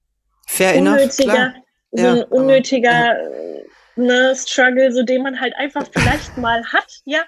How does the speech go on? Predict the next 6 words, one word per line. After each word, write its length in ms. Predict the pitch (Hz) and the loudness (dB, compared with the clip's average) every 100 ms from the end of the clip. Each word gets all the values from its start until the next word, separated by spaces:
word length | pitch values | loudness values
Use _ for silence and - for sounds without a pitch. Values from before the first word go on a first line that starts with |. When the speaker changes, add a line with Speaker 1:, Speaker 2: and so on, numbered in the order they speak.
| - | -4
Speaker 1:
Ja, 300 | 180 - 180 | -2 0 2
ja. 260 | 185 180 - | 2 2 0
<laughs> 1000 | - - 185 - 202 - - - - - | -6 0 -2 0 -4 -2 -8 -4 -6 -2
Ja. 260 | 208 180 - - 233 - 240 - 349 | -2 -2 -4 -4 -4 -4 -8 -6 -4
Speaker 2:
Schwieriges 480 | 339 285 269 254 - | -2 -2 -2 -6 -6
Thema. 440 | 302 285 311 330 | -6 -4 -4 -6